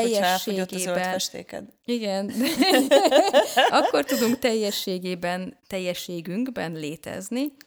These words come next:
Speaker 2: hogyha az összes szín ott van a palettánkon, az, hogy, és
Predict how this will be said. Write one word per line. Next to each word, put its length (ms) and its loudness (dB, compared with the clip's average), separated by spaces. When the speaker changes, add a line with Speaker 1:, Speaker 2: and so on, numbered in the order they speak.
Speaker 2:
hogyha 540 -4
az 240 -8
összes 500 -6
szín 280 -6
ott 180 -10
van 140 -8
a 120 -6
palettánkon, 1000 -8
az, 320 -4
hogy, 360 -4
és 200 -12